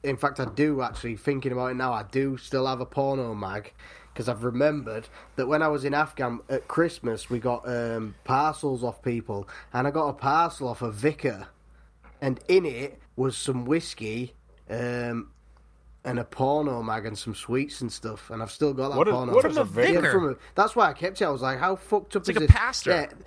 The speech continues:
Speaker 2: Is that
Speaker 1: because
Speaker 2: what,
Speaker 1: every-,
Speaker 2: all right.
Speaker 1: everyone was like, "Oh, you can have this one,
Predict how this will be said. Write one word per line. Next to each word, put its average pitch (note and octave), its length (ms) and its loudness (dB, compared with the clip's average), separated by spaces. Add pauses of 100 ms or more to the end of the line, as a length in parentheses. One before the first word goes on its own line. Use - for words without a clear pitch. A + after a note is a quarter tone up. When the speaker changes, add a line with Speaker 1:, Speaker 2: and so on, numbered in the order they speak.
Speaker 2:
Is C3 80 -10
that C3 60 6
Speaker 1:
because - 140 4
Speaker 2:
what, A2 60 6
Speaker 1:
every-, G#2 220 -2
Speaker 2:
all C3 160 4
right. A#2+ 200 -2 (160)
Speaker 1:
everyone F3+ 360 2
was D3+ 120 0
like, C#3 240 2
"Oh, D#3+ 140 2
you D3 220 -2
can D#3+ 120 -2
have C#3+ 160 -2
this A#2+ 240 -4
one, G#2+ 200 -8